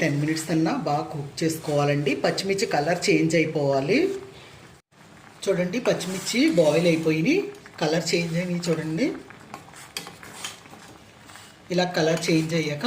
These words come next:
మనం స్టవ్ ఆపేసుకోవాలండి. స్టవ్ ఆపేసుకుని ఇవి కంప్లీట్గా చల్లారాక అప్పుడు చూపిస్తాను.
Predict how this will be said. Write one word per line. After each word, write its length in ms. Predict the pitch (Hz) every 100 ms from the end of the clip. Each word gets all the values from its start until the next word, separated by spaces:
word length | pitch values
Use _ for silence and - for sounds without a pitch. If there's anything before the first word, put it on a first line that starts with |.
| 311
మనం 140 | 220 170
స్టవ్ 240 | 180 151 147
ఆపేసుకోవాలండి. 760 | 147 143 - 147 139 139 165 349 427 - - - - -
స్టవ్ 240 | 180 147 180
ఆపేసుకుని 500 | 170 160 - 180 240 427 - -
ఇవి 140 | 196 196 185
కంప్లీట్గా 460 | 160 175 175 190 196
చల్లారాక 460 | 151 151 165 156 - 277
అప్పుడు 160 | 170 -
చూపిస్తాను. 540 | 135 - - 139 175